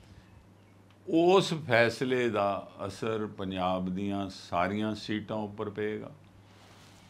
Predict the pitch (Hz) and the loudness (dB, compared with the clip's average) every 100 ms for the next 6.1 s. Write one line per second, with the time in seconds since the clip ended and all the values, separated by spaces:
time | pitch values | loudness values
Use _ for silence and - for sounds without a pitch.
0 | - - 101 101 95 92 82 - - - | -8 0 2 2 2 2 0 -4 -14 -20
1 | - - - - - - - 90 107 107 | -20 -20 -20 -20 -20 -20 -16 -2 0 2
2 | 107 - 113 101 127 135 143 127 117 117 | 0 0 -2 2 4 4 4 2 0 -2
3 | 110 98 95 87 101 107 - - - - | 0 0 0 -4 -8 -10 -14 -20 -20 -20
4 | - - - - - - - - - 123 | -20 -20 -20 -20 -20 -20 -20 -14 0 4
5 | 143 - 131 117 131 127 135 131 120 113 | 4 2 -2 4 4 6 4 2 0 -2
6 | 117 | -2